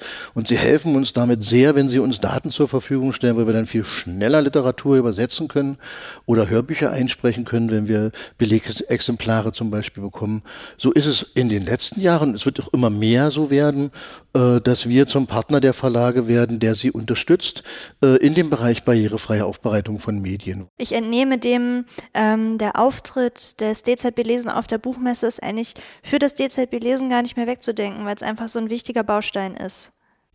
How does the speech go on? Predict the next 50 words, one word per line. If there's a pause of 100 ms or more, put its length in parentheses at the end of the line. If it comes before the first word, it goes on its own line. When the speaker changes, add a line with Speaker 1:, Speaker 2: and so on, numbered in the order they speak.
(140)
Speaker 1:
Ja,
natürlich
ist
es
für
uns
auch
ein
großer, (220)
teilweise
auch
hoher
finanzieller
Aufwand,
aber (300)
auf
der
anderen
Seite
sehen
wir
da
eben
diesen
politischen
Auftrag
und
wir
gehören
natürlich
in
die
Leipziger
Medienstadt
und
wir
wollen
natürlich
deshalb
auch
präsent
sein
und
sind
ja
mit
vers-,
auf
verschiedenen
Ebenen,